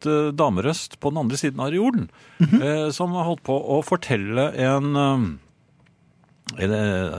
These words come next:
Speaker 1: en eller annen, antagelig en butikkansatt.
Speaker 2: Ja vel.
Speaker 1: Det var et stort problem hun hadde. Det var en, en, eh, herre i butikken som hadde stjålet hennes, eh,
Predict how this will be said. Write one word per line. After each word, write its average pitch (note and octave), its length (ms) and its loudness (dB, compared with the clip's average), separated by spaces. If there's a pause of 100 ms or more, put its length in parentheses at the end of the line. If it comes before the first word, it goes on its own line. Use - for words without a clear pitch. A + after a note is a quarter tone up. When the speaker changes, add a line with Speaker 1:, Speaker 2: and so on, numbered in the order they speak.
(420)
Speaker 1:
en F#2+ 100 -6
eller G#2 140 0
annen, A#2 180 2
antagelig D#2+ 300 -4
en F2+ 100 -8
butikkansatt. G2+ 800 -4
Speaker 2:
Ja - 80 -6
vel. D3 160 -4
Speaker 1:
Det - 100 -10
var G#2 60 -2
et A2 80 -4
stort D#3 160 -4
problem F#3+ 400 2
hun C#3+ 240 -2
hadde. A#2+ 380 0
Det B2 80 -2
var D3 180 0
en, B2+ 160 0 (220)
en, C3 180 -2
eh, B2 320 0
herre C#3 240 0
i B2+ 320 0
butikken C#3+ 400 -4
som - 140 -2
hadde D3 100 -4
stjålet D#3 460 -2
hennes, D3 260 -8 (100)
eh, C#3 380 -2